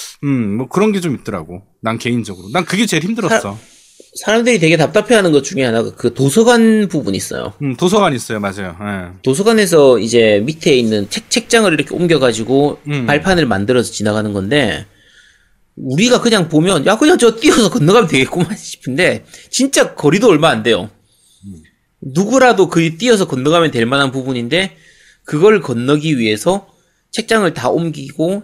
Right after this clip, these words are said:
Speaker 2: 책장을 옮기기 위해서 이제 어떤 아이템을 얻어야 되거든요.
Speaker 1: 그러니까
Speaker 2: 그러니까
Speaker 1: 책장을
Speaker 2: 그런 식으로.
Speaker 1: 두 개, 두 번을 옮겨야 되는데 한 번,
Speaker 2: 음.
Speaker 1: 한쪽 왼-, 뭐 오른쪽에 있는 건 한 칸,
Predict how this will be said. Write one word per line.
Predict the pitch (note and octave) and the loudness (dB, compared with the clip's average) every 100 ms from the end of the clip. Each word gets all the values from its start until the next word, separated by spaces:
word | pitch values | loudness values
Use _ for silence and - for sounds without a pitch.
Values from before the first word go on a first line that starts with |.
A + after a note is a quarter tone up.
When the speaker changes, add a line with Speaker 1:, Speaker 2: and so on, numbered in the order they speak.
| - | -10
Speaker 2:
책장을 | A3+ A#3+ A#3 F#3+ | -4 2 2 2
옮기기 | G3 A3 G#3+ F3+ E3 A#2+ | 2 -2 -4 -8 -6 0
위해서 | A#2+ C3+ G#3 A3+ A#3 _ _ _ - | 0 2 2 0 -2 _ _ _ -14
이제 | A#2+ B2+ - | -2 -2 0
어떤 | D3+ - A#2+ | 0 0 2
아이템을 | D3+ G3+ E3 G#2+ | 0 0 0 0
얻어야 | G2 A#2+ | 0 0
되거든요. | A2+ G2+ G2 D3+ | -2 -6 -6 -8
Speaker 1:
그러니까 | F3 _ _ _ F#3+ | -8 _ _ _ -6
Speaker 2:
그러니까 | F3+ | -4
Speaker 1:
책장을 | C4+ - C4+ A#3 | -2 0 4 4
Speaker 2:
그런 | B3+ | 4
식으로. | B3 A3+ D#3+ A2 - | 4 4 2 0 -4
Speaker 1:
두 | E3 G3+ | -4 0
개, | B3+ B3 F3+ | 2 4 2
두 | - F#3+ | 0 2
번을 | C4 A3+ | 4 4
옮겨야 | D#3+ D#3+ D#3 | 2 2 2
되는데 | D#3 C#3 C#3+ C4+ C4 _ _ _ | 0 0 0 -2 -2 _ _ _
한 | - D4+ C#4+ | -4 0 2
번, | C4 | 2
Speaker 2:
음. | G3 | 0
Speaker 1:
한쪽 | D4 - A3+ | -2 -2 0
왼-, | E3 G3 D3 | 2 0 -2
뭐 | D3+ D#3 D3+ | 0 2 2
오른쪽에 | C4 A#3+ A#3+ | 0 -2 0
있는 | G#3+ F#3+ | 2 2
건 | F#3 | 0
한 | A#3+ A#3 | -2 0
칸, | C4 | 0